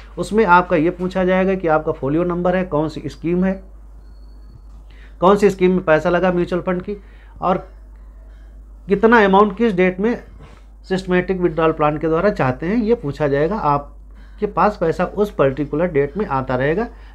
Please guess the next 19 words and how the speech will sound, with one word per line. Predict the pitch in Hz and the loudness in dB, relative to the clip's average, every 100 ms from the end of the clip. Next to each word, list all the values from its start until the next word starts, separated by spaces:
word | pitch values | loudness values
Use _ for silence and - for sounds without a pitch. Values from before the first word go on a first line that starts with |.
| - | 0
ये | 214 175 | 0 4
एएमसी | 175 175 185 226 | 2 2 0 -4
को | 175 | 0
आपको | 147 147 226 | 0 2 0
रिक्वेस्ट | 143 127 120 - | 0 0 -2 -2
करना | 127 127 | -4 -4
होगा। | 123 127 139 | -6 -6 -4
या | 143 180 | 0 2
अगर | 202 214 | 4 2
मान | 196 185 | 2 2
लीजिए | 185 196 | 2 2
आपने | 190 190 | 2 -2
किसी | 180 165 175 | -6 -6 -4
एडवाइज़र | 147 139 143 170 | -4 -2 0 0
के | 185 196 | 0 0
द्वारा | 180 180 | 2 2
इन्वेस्टमेंट | 185 180 180 180 185 185 | 2 0 0 0 -2 -4
किया | 185 185 | -2 -2
है, | 190 190 | -2 -6